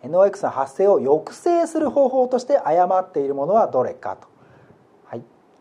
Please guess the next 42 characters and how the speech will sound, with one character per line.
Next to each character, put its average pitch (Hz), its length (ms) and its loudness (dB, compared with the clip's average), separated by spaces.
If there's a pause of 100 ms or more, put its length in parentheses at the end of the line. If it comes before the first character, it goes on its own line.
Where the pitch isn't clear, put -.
(560)
炉 165 180 4
内 240 220 6
燃 220 220 0
焼 220 180 4
ガ 233 100 8
ス 220 100 -8
の 175 200 4
酸 277 360 0
素 320 200 2
濃 311 220 6
度 208 140 8
を 247 60 6
高 - 280 -2
く - 80 -18
す - 120 -20
る。 - 60 -20 (1600)
燃 202 240 2
焼 226 340 8
温 208 80 0
度 185 80 6
を 165 60 8
低 175 160 -2
く - 80 -8
し、 214 340 -6
特 262 240 -2
に 160 120 -8
局 - 260 -6
所 294 180 0
的 294 260 -4
高 277 420 6
温 262 120 0
域 233 160 -4
が 233 140 4
生 208 280 -2
じ 294 100 -8
な 285 120 2
い 254 80 -4
よ 254 120 -2
う 262 40 -6
に 262 80 -10
す - 120 -16
る。 - 60 -20